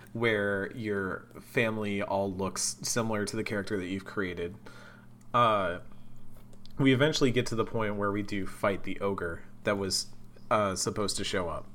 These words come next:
And, and up to this point, we've been getting a little bit of backstory, mostly that our family is, uh, running from Lothering. They used to live there. Uh, the father is gone, as far as we can tell. I, do they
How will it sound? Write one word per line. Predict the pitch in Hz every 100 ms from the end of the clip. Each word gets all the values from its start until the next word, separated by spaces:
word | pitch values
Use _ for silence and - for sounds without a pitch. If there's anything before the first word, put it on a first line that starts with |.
| -
And, | 107 -
and | 143 - - -
up | 143
to | 156
this | 139
point, | - 123 113
we've | 107 101
been | 110
getting | 110 104 101
a |
little | 139 151 143
bit | 117
of | 107
backstory, | 101 98 - 107 95
mostly | 98 101 110
that | 101 95 95 - - - - - - - - -
our | 135 127
family | 170 165 156 147 135 127
is, | 127 113 107 101 95 - - -
uh, | 113 104 92 87 85 -
running | 120 127 123 113
from | 127
Lothering. | 110 107 104 104 95 95 95 -
They | 107
used | 107 -
to | 113
live | 107 98
there. | 101 98 98 110 -
Uh, | 117 98 95
the | 98
father | - 113 110 107 104 - -
is | 107 101
gone, | 101 104 95 95 95 98 - -
as | 101
far | 110
as | 101
we | 101
can | 101
tell. | 107 101 98
I, | 110 107 117 120
do | - 127
they | 135 131 120